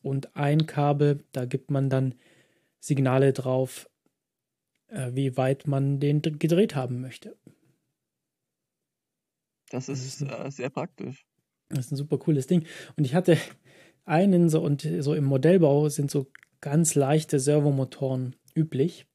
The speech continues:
Speaker 1: Die heißen irgendwie neu-, na-, neun Gramm Motoren. Ich weiß nicht
Speaker 2: Mhm.
Speaker 1: genau, woher, wo, was sich die Angabe bezieht. Ähm, und da hatte ich so einen rumliegen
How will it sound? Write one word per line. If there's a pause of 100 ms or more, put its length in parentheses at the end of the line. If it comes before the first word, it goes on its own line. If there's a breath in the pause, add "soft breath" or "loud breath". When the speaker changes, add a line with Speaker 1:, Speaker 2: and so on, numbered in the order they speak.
(480)
Speaker 1:
Die
heißen
irgendwie
neu-,
na-,
neun
Gramm (360)
Motoren.
Ich
weiß
nicht
Speaker 2:
Mhm.
Speaker 1:
genau,
woher,
wo,
was
sich
die
Angabe
bezieht. (1040 loud breath)
Ähm,
und
da
hatte
ich
so
einen
rumliegen